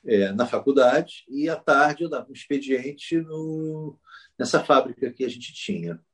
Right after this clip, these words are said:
E eu, o tempo todo da minha carreira, ela foi muito marcada por essa dualidade, né? É, eu, assim, se-, sempre busquei, assim, alimentar uma carreira acadêmica,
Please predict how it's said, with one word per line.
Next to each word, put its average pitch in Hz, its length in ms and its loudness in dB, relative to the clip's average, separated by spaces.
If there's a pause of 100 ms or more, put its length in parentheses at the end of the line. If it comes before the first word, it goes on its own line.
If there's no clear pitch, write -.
(1000)
E 220 300 2
eu, 247 480 0 (100)
o 196 120 -4
tempo 302 340 6
todo 233 180 8
da 202 80 6
minha 180 180 -2
carreira, 156 460 4
ela 180 180 6
foi 180 160 0
muito 202 260 -6
marcada 196 540 2
por 180 160 4
essa 175 240 -2
dualidade, 135 1000 0
né? 131 280 -4 (200)
É, 95 760 0 (1000)
eu, 143 340 0 (160)
assim, 127 680 -6
se-, 170 280 0
sempre 185 260 4
busquei, 160 680 8
assim, 127 600 -4 (440)
alimentar 147 680 4
uma 147 120 4
carreira 117 300 2
acadêmica, 131 920 -4